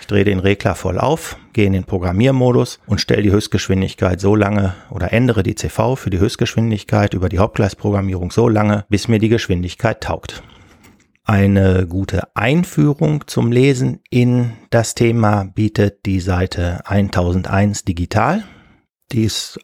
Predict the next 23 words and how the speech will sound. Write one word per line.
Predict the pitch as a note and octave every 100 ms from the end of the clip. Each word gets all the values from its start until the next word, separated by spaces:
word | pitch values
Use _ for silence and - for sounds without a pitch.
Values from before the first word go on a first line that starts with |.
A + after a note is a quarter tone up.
| -
äh, | G#2+ G2+
schön | F#2 C3+ B2+
gemacht, | A2 B2 - - - - _
übersichtlich, | B2 B2 A#2 A#2 A2+ - A2 - - - - - _ _
bietet | - G#2 G#2+
sie | - D#2 G2
auf | G2+ -
der | F#2
Seite | F2 F#2 - F#2
Digital-Einstieg | E2 F#2 F2+ - A2 A#2 A2 G#2+ - - G2+ G2 -
alle | G#2+
möglichen | G#2 G#2 G2+ F#2+ G2
Informationen | G2+ G2 F#2+ - G2+ G2 G2 F#2 G2+
zu | - F2+ F2
Grundlagen | - A#2 G#2+ G2+ F#2+ F#2
der | F#2+
Decoder-Programmierung, | F#2+ - A#2+ B2 - - A2+ A2 G#2+ G#2+ G#2 G#2 G2+ - -
von | G#2 G#2 G#2 F#2+
was | G#2 -
ist | -
eine | G2+ G2
C | - -
V, | - G2+ A2 A2+